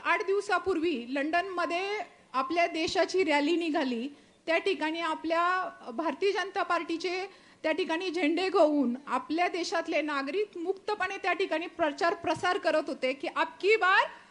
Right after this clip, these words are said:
चार सौ पार, अब की बार चार सौ पार." ज्या देशाने दीडशे वर्ष आपल्यावर राज्य केलं,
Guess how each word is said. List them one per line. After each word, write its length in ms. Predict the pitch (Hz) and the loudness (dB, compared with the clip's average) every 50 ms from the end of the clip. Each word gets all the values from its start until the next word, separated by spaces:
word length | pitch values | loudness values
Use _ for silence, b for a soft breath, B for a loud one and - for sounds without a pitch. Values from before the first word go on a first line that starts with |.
| B B B - | B B B 0
चार 240 | 415 381 392 427 | 4 4 4 4
सौ 240 | 453 - 427 359 320 | 4 4 4 4 4
पार, 300 | - - 220 220 208 202 185 - | 6 4 2 2 0 -2 -4 -2
अब 140 | 247 294 311 - - | -2 -2 -2 -2 0
की 120 | - 403 415 | 4 4 4
बार 240 | 381 349 359 359 359 | 6 6 4 4 2
चार 240 | 359 349 330 359 | 2 0 0 0
सौ 160 | 359 - 392 294 | 0 -2 -4 -2
पार." 280 | 285 302 240 208 - - B B B B B 214 | 0 0 0 0 -2 -6 B B B B B -2
ज्या 200 | 277 370 392 453 | 2 4 4 4
देशाने 500 | 466 427 415 427 415 415 370 403 427 427 | 4 2 0 0 0 0 -4 -2 -2 -4
दीडशे 360 | 330 285 403 440 427 - 453 | 2 4 4 4 4 2 0
वर्ष 260 | 427 415 427 427 453 | 0 0 0 2 2
आपल्यावर 400 | 453 370 370 370 381 349 349 349 | 2 2 2 4 2 4 4 4
राज्य 320 | - 330 311 277 277 320 269 | 4 4 2 4 4 2 2
केलं, 340 | 269 277 233 214 190 180 | 4 2 0 2 0 -4